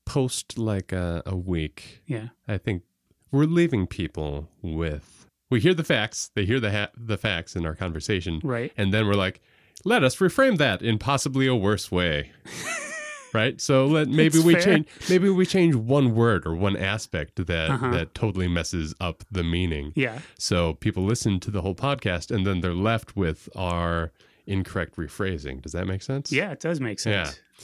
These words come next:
Speaker 1: So I don't know if we wanna get away from facts or just put an apo-, uh, put an asterisk by everything.
Speaker 2: You know what I'd actually like to do?
Speaker 1: Hmm.
Speaker 2: Uh, is ask people to, to tell us if there was a fact they pulled out from this episode.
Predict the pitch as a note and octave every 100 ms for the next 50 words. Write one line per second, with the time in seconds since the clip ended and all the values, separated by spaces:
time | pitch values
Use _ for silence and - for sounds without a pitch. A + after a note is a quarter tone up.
0 | - - G2+ G2+ A2+ G#2 A2 G#2 G2 F2
1 | D2+ F2 G#2 F2+ F#2+ A2 F#2 E2 - G2+
2 | C#3+ - G2+ E2 F#2 D#2 - - _ _
3 | - - F2 D2+ - - - - F2 E2
4 | E2 - G#2+ A2+ B2+ G2 A2 - F2 -
5 | - E2 E2 - - - F#2 E3 A3+ G3
6 | F3+ F3+ G3 D#3+ D3+ D3+ B2+ D3 C4+ E3+
7 | E2 D2 _ _ _ C3+ B2 A#2+ A#2+ C3+
8 | C3+ D3 D3+ - F3+ E3 D3+ - D3 C3+
9 | B2+ A#2+ A#2+ _ - C3 C#3+ C#3+ C#3+ -
10 | - - _ _ E3+ D#3 - C#3+ B2+ -
11 | C#3 B2+ - C3+ - B2+ A2 G#2+ - -
12 | A#2+ A2+ G#2+ - B2 C3 - G#3 A3